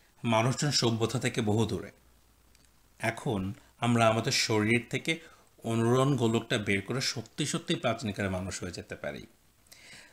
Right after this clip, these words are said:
যখন আমাদের মস্তিষ্ক অনুরণ গোলক থেকে জৈব রসায়ন যাওয়া বন্ধ হয়ে যাবে, তখন আমরা আস্তে আস্তে আমাদের সত্যিকারের ব্যক্তিত্ব ফিরে পাব।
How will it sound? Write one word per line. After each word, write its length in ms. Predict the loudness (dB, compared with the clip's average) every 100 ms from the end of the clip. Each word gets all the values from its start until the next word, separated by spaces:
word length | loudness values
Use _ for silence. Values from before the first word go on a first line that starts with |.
| _ _
যখন 340 | -4 -2 2 2
আমাদের 280 | 4 4 4
মস্তিষ্ক 560 | 4 2 2 2 2 2 0 -6
অনুরণ 460 | -2 2 4 4 4
গোলক 280 | 4 2 0
থেকে 240 | -6 -6 -4
জৈব 320 | -2 0 0
রসায়ন 420 | 0 0 2 2 4
যাওয়া 240 | 4 4
বন্ধ 300 | 2 0 0
হয়ে 220 | 2 2
যাবে, 380 | 2 -2 -6 -10 -12 -18 -20 -8
তখন 220 | -4 0
আমরা 180 | 2 4
আস্তে 340 | 2 0 0
আস্তে 200 | -2 -2
আমাদের 200 | -2 0
সত্যিকারের 560 | -2 -2 -6 -10 -6 -4
ব্যক্তিত্ব 480 | -6 -8 -12 -10 -10
ফিরে 200 | -8 -10
পাব। 260 | -12 -12